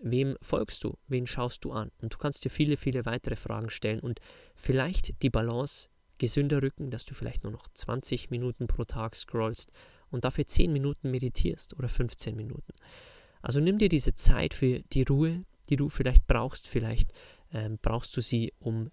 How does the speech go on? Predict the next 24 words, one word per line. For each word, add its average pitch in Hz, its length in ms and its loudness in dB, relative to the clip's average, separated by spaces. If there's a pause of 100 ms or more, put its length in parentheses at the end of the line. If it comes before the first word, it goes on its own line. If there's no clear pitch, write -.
jetzt - 320 0
in 113 60 -6
einer 113 180 -8
stressigen 123 480 4
Phase 123 520 -2 (320)
einfach 123 320 -6
gelassener 131 480 0
zu - 120 -4
bleiben. 120 400 -2
Du 110 80 -6
brauchst 110 380 -2
es, 113 160 -4
um 120 180 -2 (420)
deine 120 280 0
Zukunft - 540 0
zu 131 160 -2
visualisieren, 127 760 -2
wie 127 120 -4
ich - 160 6
es - 240 -4 (420)
jahrelang 123 540 0
gemacht 113 400 -2
habe. 110 260 -2 (380)
Immer 131 320 -2